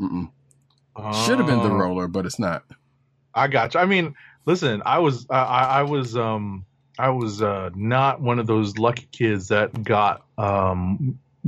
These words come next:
Speaker 2: that many vehicles. I got a couple here and there
Speaker 1: I don't think I
Speaker 2: from,
Speaker 1: got any
Speaker 2: you know,
Speaker 1: of them.
Speaker 2: from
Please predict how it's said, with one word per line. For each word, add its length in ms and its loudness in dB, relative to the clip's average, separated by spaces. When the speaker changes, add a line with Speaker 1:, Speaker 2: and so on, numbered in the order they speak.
Speaker 2:
that 200 2
many 260 4
vehicles. 480 2
I 80 -2
got 120 2
a 80 -2
couple 400 -2
here 220 0
and 180 0
there 380 2
Speaker 1:
I 80 -4
don't 120 2
think 120 -6
I 60 -2
Speaker 2:
from, 200 2
Speaker 1:
got 60 -4
any 100 0
Speaker 2:
you 60 -2
know, 60 4
Speaker 1:
of 80 0
them. 60 -4
Speaker 2:
from 240 2